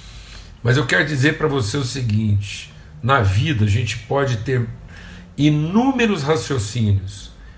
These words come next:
mas a gente só tem dois tipos de pensamento. A humanidade é movida de dois tipos de pensamento só.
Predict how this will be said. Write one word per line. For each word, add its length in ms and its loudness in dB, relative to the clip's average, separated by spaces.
mas 160 2
a 80 6
gente 120 -2
só 120 0
tem 260 -2
dois 280 0
tipos 220 -4
de 60 -6
pensamento. 760 -2
A 60 0
humanidade 920 2
é 100 2
movida 800 2
de 120 2
dois 720 2
tipos 640 -4
de 80 0
pensamento 800 -2
só. 460 -2